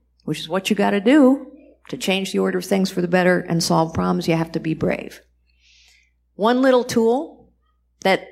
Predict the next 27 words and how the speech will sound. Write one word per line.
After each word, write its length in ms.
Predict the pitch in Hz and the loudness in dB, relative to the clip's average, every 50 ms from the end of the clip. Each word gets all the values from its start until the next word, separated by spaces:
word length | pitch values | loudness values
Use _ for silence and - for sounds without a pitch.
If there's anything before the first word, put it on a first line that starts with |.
| - _ _ _ _ _ _ _ - | -20 _ _ _ _ _ _ _ -6
I 140 | 165 175 | -4 -2
used 440 | 180 208 214 226 254 277 285 285 - - | 0 2 4 6 6 6 6 4 0 -4
early 280 | 170 190 202 214 214 214 | -2 -2 0 0 0 2
on, 440 | 220 226 247 269 311 320 302 - - _ _ _ _ _ _ _ _ _ _ _ _ _ _ _ _ _ _ _ _ _ _ _ _ _ _ _ - - - | 2 2 2 0 -2 -4 -8 -14 -20 _ _ _ _ _ _ _ _ _ _ _ _ _ _ _ _ _ _ _ _ _ _ _ _ _ _ _ -20 -12 -4
I 120 | 165 180 185 | -2 0 0
asked 300 | 185 190 202 202 - 196 | 0 0 -2 -2 -4 -6
my 140 | 196 196 | -8 -8
subordinates 600 | 190 - 214 180 208 214 233 247 240 214 202 - - | -8 -8 -8 -4 -2 -2 -2 0 -2 -4 -6 -8 -12
to 80 | - | -10
give 200 | 170 190 190 175 | -4 -4 -4 -4
me 140 | 185 208 208 | -4 -6 -6
feedback. 600 | 208 - 262 294 302 294 - - - - - - - - _ _ _ _ _ _ _ _ _ _ - | -4 -2 -2 -2 -2 0 -2 -4 -4 -6 -14 -20 -20 -20 _ _ _ _ _ _ _ _ _ _ 0
This 180 | 208 226 - | 0 0 0
was 140 | - 254 220 | 0 -6 -6
before 380 | - 220 214 - 214 208 214 214 | -4 -4 -2 0 0 0 0 0
three 240 | 214 - 214 214 | -2 -4 -8 -6
sixty 420 | 202 - - 220 220 - - 220 202 | -6 -4 -4 -4 -4 -4 -4 -4 -4
feedback 580 | 190 - 220 233 233 196 196 190 180 180 - | -2 -2 -2 -4 -2 0 0 0 0 -2 -2
was 160 | - 175 170 180 | -4 -4 -2 -2
a 60 | 175 | 0
thing. 500 | 170 - 254 269 240 - - - - _ _ _ _ _ _ - - - - - - _ - | 0 2 0 0 0 -4 -8 -14 -20 _ _ _ _ _ _ -20 -20 -20 -20 -20 -20 _ -8
I 140 | - 180 | -4 -2
asked 280 | 185 185 190 196 - - | -2 0 0 -2 -2 -2
my 120 | 226 214 | -2 -2
subordinates, 720 | 220 220 - 220 185 160 170 175 185 196 202 - - - - - _ _ _ - | -2 -2 -2 -2 -2 -2 -2 -2 -2 -2 -4 -6 -8 -14 -16 -18 _ _ _ -6
"Tell 240 | - - 208 208 208 | -4 -2 -2 -2 -2
me 420 | 208 214 214 220 220 220 214 _ | -2 -2 -2 -4 -4 -8 -14 _